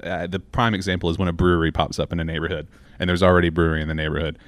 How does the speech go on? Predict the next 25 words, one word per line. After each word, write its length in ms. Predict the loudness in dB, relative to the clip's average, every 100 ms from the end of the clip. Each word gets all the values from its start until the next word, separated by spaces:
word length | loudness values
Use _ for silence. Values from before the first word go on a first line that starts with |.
| -14 -8
and 100 | -4
you 120 | -2
ask 300 | 0 0 -2
the 140 | -4
owners, 300 | -2 -4 -2
"What 140 | -2 -2
does 100 | -2
this 180 | -4
mean 200 | -2 -4
for 100 | -4
business?" 380 | -2 -2 -2 -10
And 80 | -8
they're 80 | -6
like, 140 | -4
"Great, 320 | 2 2 2 -4 -16 -10 2
bring 160 | 2
it 60 | 4
on," 240 | 0 -2 -10
because 440 | -8 -6 -8 -12 -16 -14 -4
now 200 | -2 0
we're 100 | -2
more 200 | 0 -2
of 60 |
a 40 | 0
destination. 720 | 0 0 -4 -4 -6 -10